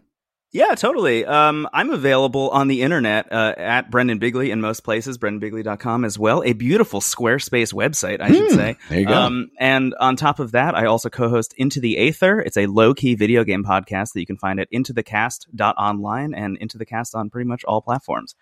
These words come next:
Speaker 1: Um, and, uh, that's pretty much it.
Speaker 2: Awesome. Very cool.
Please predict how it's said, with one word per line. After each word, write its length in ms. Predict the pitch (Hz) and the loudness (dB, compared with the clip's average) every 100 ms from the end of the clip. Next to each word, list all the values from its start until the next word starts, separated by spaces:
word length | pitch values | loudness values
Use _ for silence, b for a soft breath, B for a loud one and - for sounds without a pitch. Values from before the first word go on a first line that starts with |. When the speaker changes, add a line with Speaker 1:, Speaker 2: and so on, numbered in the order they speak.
| b b b | b b b
Speaker 1:
Um, 360 | 90 92 92 101 _ - | -2 0 0 -4 _ -6
and, 240 | 98 92 | -4 0
uh, 180 | 92 92 104 - | 0 0 -4 -8
that's 180 | 135 - _ | -6 -8 _
pretty 180 | - 139 | -2 0
much 220 | 147 - | 0 0
it. 160 | 165 - _ - | -2 -4 _ -8
Speaker 2:
Awesome. 480 | - 220 - 71 - _ | -2 -2 -2 -6 -8 _
Very 160 | 98 127 | -2 0
cool. 300 | - 285 | 0 0